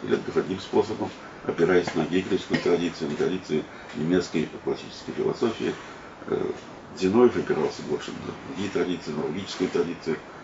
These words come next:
Чудовицкий там что-то свое изобретал. Но так или иначе, это вот много таких людей, много работ, молодежь, студенты, аспиранты. В это же время психологи, так сказать, наши психологи стали заниматься анализом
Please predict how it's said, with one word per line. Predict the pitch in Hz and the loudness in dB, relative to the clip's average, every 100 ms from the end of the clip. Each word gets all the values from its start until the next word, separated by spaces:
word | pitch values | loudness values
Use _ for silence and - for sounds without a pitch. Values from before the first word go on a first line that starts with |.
| - - | -10 0
Чудовицкий | 85 98 110 - | 4 4 2 -4
там | 135 | -4
что-то | - - - | -6 -10 -4
свое | 73 90 104 - - - - - | 2 2 2 -4 -12 -12 -12 -8
изобретал. | 80 92 104 98 90 | 0 2 4 6 4
Но | 92 | 6
так | 95 131 | 4 4
или | 110 | 2
иначе, | 110 110 98 | 4 4 6
это | 92 | 6
вот | 90 - | 4 4
много | 92 82 | 4 4
таких | 76 73 - | 2 0 -4
людей, | 85 85 143 143 135 - - - | -6 -4 -2 -2 -4 -10 -16 -6
много | 71 71 - | -4 0 0
работ, | - 113 139 - - - - - - - - - - | 4 8 8 8 -4 -16 -14 -14 -14 -14 -14 -10 2
молодежь, | 82 80 80 127 131 - - - - - | 8 8 10 10 10 8 -10 -14 -16 -12
студенты, | - 65 101 113 - | -10 0 2 4 2
аспиранты. | - - 80 123 123 123 110 - - - - - - - - | 0 2 4 4 4 -2 -4 -6 -10 -12 -14 -12 -12 -12 4
В | 120 | 6
это | 117 | 8
же | 98 | 6
время | 101 104 95 | 6 6 4
психологи, | 82 - 92 104 82 82 101 | 2 -4 2 4 6 2 0
так | - - | -4 -2
сказать, | - 80 | -4 -2
наши | 80 - | -2 -4
психологи | - - 78 80 90 | -8 -6 -2 -2 -4
стали | - 101 92 | -2 -2 0
заниматься | 95 95 95 - 92 | -2 -2 -4 -4 -2
анализом | 92 90 92 | -2 -2 -6